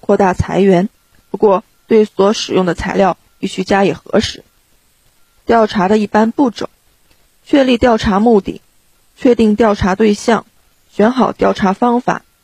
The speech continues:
拟定调查提纲。调查时，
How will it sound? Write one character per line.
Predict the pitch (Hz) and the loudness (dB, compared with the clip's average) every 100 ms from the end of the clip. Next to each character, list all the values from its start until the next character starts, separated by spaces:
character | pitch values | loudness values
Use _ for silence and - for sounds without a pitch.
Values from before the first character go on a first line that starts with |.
| _ _ _ - | _ _ _ -2
拟 | 196 | -2
定 | - 226 214 | 2 2 2
调 | 233 202 | 2 0
查 | - 190 | 0 -4
提 | 190 - | -2 -4
纲。 | 190 214 208 - _ _ _ _ - | 0 0 0 -6 _ _ _ _ -4
调 | 269 226 | 0 2
查 | 220 190 | 2 0
时， | 226 - 196 | -2 0 -2